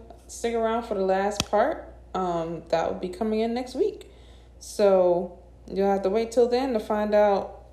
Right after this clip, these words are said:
what all we talk about at the end. And, uh, hopefully y'all been enjoying this. If y'all want to,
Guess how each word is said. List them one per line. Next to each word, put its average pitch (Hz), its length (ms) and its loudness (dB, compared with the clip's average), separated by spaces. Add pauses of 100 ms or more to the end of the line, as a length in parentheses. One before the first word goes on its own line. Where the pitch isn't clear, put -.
(280)
what 185 180 4
all 196 220 2
we 196 220 -2
talk 208 320 -4
about 185 240 2
at 165 160 2
the - 120 -10
end. 160 420 -6 (540)
And, 165 440 -4
uh, 160 380 4
hopefully 190 400 2
y'all 175 120 4
been 175 160 0
enjoying 180 540 -4
this. - 480 -4 (360)
If 180 380 -2
y'all 170 640 2
want 202 260 -6
to, 247 280 -8